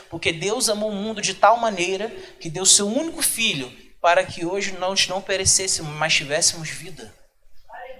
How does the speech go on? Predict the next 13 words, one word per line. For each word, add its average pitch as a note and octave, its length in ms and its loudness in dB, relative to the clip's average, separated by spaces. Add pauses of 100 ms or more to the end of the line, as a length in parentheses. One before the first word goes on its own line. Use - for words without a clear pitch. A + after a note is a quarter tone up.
(1080)
Jesus E3+ 340 0
apareceu G3+ 600 2
na A3+ 100 0
terra, F#3 500 -8 (320)
cem G3 220 4
por G#3 180 -4
cento G#3 300 0
Deus F#3 300 -6
e - 40 4
cem - 200 4
por - 180 -10
cento G3+ 400 -6
homem. F3 320 -12